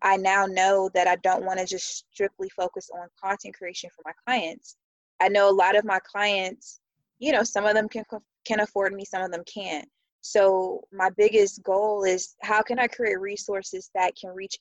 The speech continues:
every, you know, um, what am I trying to say? Every budget.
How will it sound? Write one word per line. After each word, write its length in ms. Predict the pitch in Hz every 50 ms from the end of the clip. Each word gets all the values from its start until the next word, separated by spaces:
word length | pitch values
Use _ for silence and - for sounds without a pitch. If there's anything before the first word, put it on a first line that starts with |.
| _ -
every, 600 | 185 196 202 196 202 196 185 175 180 175 175 185 _ _ _ _ _ _ _ _ _ _ _ _ _ _ _ _
you 120 | 208 214 208
know, 400 | 208 190 185 185 180 175 175 -
um, 760 | - 175 180 175 175 170 170 170 170 170 170 170 156 - - _ _ _ _ _ _ _ _ _ _ _ _ _ _ _ _ _ _ _ _ _
what 20 |
am 60 | 180
I 20 | 175
trying 140 | - 180 170
to 60 | 175
say? 360 | 175 - - 160 175 220 214 _ _ _ _ _ _ _ _ _ _ _ _ _ _ _ _ _ _ _ _ _ _ _ _ _ _ _ _ _ _ _ _ _ _ _ _ _ _ _ _
Every 220 | 226 247 240 262 247
budget. 540 | 214 214 208 202 196 185 165 139 - -